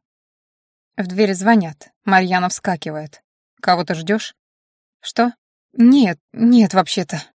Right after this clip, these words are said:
Не знаю зачем, но я встаю и иду за ней следом. Чего я добьюсь?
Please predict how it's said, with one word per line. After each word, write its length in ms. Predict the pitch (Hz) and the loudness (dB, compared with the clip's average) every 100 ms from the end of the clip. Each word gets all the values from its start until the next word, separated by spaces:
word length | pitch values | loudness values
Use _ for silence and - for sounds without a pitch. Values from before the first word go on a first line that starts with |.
| _ _ _ _ _ | _ _ _ _ _
Не 160 | 196 214 | 0 2
знаю 300 | 220 262 202 | 4 4 4
зачем, 380 | 180 202 - 262 | 0 -2 0 0
но 100 | 190 | 2
я 160 | 208 | 0
встаю 420 | 214 - 220 254 254 | -4 0 0 0 0
и 140 | 180 | -2
иду 180 | 180 214 | -2 -2
за 120 | 190 | -2
ней 160 | 185 180 | -2 -6
следом. 540 | - 160 151 151 - - | -8 -8 -8 -10 -14 -12
Чего 320 | - 247 262 | -4 -2 -2
я 80 | 160 | -2
добьюсь? 540 | 175 185 160 147 - | -6 -6 -10 -14 -18